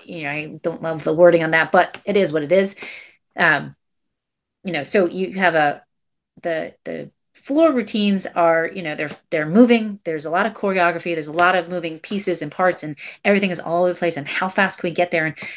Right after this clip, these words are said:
how much can we throw up? And how much can we put in? And, um, you know, can we make lots of transitions up, transitions down? Whereas game day is more kinda like traditional,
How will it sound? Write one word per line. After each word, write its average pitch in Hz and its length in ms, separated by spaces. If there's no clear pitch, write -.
how - 140
much 202 220
can 202 100
we 180 60
throw 175 180
up? 175 80
And 165 80
how 202 120
much 208 180
can 190 100
we 175 40
put 180 160
in? 175 140
And, 147 180
um, 143 320
you 180 80
know, 160 240
can - 160
we 160 80
make 202 300
lots 180 220
of 160 100
transitions 180 500
up, 214 140
transitions 165 560
down? 165 340
Whereas 196 200
game 233 260
day 202 240
is 170 440
more 175 480
kinda 175 220
like 170 200
traditional, 170 540